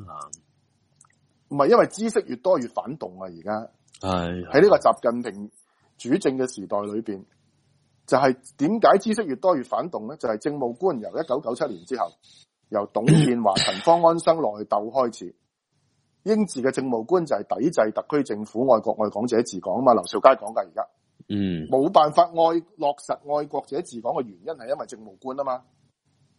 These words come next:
Speaker 1: 嗯。
Speaker 2: 好啦，政務官係咩呢？除咗港大二級榮譽畢業之外，就係因為佢哋好多時就話咁樣唔得，咁樣唔得，咁樣會司法覆核，咁樣會影響其他部門。
Speaker 1: 嗯。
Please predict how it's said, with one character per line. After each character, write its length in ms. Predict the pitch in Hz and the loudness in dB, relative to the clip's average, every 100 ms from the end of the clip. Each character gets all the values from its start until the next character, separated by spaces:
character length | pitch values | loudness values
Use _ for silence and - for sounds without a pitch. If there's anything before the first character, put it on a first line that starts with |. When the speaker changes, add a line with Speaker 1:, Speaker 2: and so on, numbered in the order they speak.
| _ | _
Speaker 1:
嗯。 340 | 113 95 82 80 | -8 -6 -6 -2
Speaker 2:
好 60 | 220 | 2
啦， 60 | 226 | 2
政 160 | 196 | 0
務 180 | 190 147 | -4 -6
官 220 | - 226 | -4 -4
係 140 | 220 156 | -2 -2
咩 80 | 202 | -2
呢？ 100 | 208 | -4
除 120 | 120 | -4
咗 140 | 139 | -6
港 240 | - 135 202 | -4 -6 0
大 100 | 131 | 0
二 120 | 123 | -2
級 460 | 143 _ _ 135 | -10 _ _ -12
榮 260 | 123 - 120 | -4 -4 -6
譽 280 | 98 104 110 | -12 -8 0
畢 140 | 190 170 | 0 0
業 100 | 113 | -6
之 160 | - | -4
外， 220 | 147 107 - _ _ _ _ _ _ _ _ _ - | -2 -2 -4 _ _ _ _ _ _ _ _ _ -2
就 100 | 143 | 2
係 100 | 143 | 4
因 240 | 190 226 196 | 4 2 0
為 140 | 139 | -2
佢 100 | 139 | -2
哋 120 | 139 | -8
好 120 | 127 | -8
多 120 | 180 208 | -6 -6
時 160 | 123 | -8
就 100 | 107 113 | -8 -6
話 440 | 113 113 113 110 | -6 -2 -2 -2
咁 140 | - 156 | -4 -4
樣 80 | 196 | -4
唔 120 | 113 | -2
得， 100 | 113 | 0
咁 160 | 135 143 | 0 -2
樣 180 | 170 127 | -4 -4
唔 60 | |
得， 100 | 104 | -4
咁 140 | 170 143 | -4 -4
樣 140 | 170 | -6
會 100 | 135 | -6
司 140 | - | 0
法 80 | 156 | 0
覆 120 | - 165 | 0 0
核， 440 | 120 117 120 127 | 4 6 4 0
咁 60 | 160 | -14
樣 180 | 165 160 | -14 -12
會 120 | 131 | -8
影 80 | 147 | -4
響 120 | 165 | -4
其 80 | 147 | 2
他 100 | 143 | 0
部 160 | 131 110 | 0 -12
門。 140 | 101 | -18
Speaker 1:
嗯。 100 | 90 | _